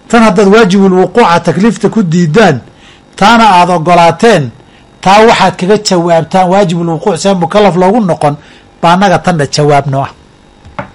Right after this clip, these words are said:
Qulnaa waxaan nidhi, xaala alqudrati waddaaciyati labaduba kadaalika wey. Waxaynu soo nidhi qudraduna attamakun min alficli buu uga jeedaa.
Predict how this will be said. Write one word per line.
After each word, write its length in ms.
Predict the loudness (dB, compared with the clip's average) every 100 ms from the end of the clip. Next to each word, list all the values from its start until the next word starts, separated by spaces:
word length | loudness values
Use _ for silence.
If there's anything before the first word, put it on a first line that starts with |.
| -20 -20 -20 -20 -8 0
Qulnaa 300 | 2 4 4
waxaan 320 | 2 2 2
nidhi, 240 | 2 0 -4 -20 -20 -20 -8 -2
xaala 280 | 2 4 4
alqudrati 640 | 2 0 0 2 0 0
waddaaciyati 1000 | 2 2 2 0 0 2 2 2 2 0
labaduba 680 | 2 2 4 2 4 2 2 -2 -18 -20 -10
kadaalika 600 | 0 2 4 4 2 0
wey. 200 | -2 -4 -10 -20 _ -18 -8
Waxaynu 240 | -2 0
soo 140 | 0 0
nidhi 160 | 0 -2
qudraduna 640 | -4 0 2 2 0 -4 -10 -20 -20 -8
attamakun 540 | -6 -2 0 0 0 -2
min 120 | -2
alficli 360 | -2 -2 -4
buu 180 | -4 -6
uga 120 | -6 -6
jeedaa. 380 | -6 -8 -8